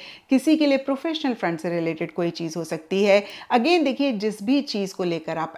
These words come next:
एफर्ट कर रहे थे, मेहनत कर रहे थे, चाह रहे थे, कहीं वही या फिर उससे भी अलग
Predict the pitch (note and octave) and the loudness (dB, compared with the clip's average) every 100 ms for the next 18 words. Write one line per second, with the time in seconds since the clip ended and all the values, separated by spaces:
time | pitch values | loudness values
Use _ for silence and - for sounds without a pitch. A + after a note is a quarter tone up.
0 | G3 F#3+ - G#3 G3+ - D#3 D#3+ D#3+ D#3+ | -8 -8 -2 -2 -2 -6 -6 -6 -8 -8
1 | F3 E3+ F#3+ G3+ G3 - E3+ D#3 D#3+ D#3+ | -8 -6 -4 -4 -6 -6 -6 -4 -6 -6
2 | E3 D#3 - G#3 G#3 F#3+ E3+ E3 E3 F#3+ | -8 -8 -4 0 2 2 2 0 0 -2
3 | F#3+ - - - - D4 G4 G4 G3+ E3 | -2 -6 -18 -8 2 4 6 4 2 0
4 | F3+ F3+ C#4+ C4 F3+ F3 F3 - C4 - | 0 2 2 2 2 0 0 0 -2 0
5 | F#3 - F#3+ F3+ G3 A#3 - F3 F3+ | -6 -6 -4 -4 -2 -4 -2 -2 -2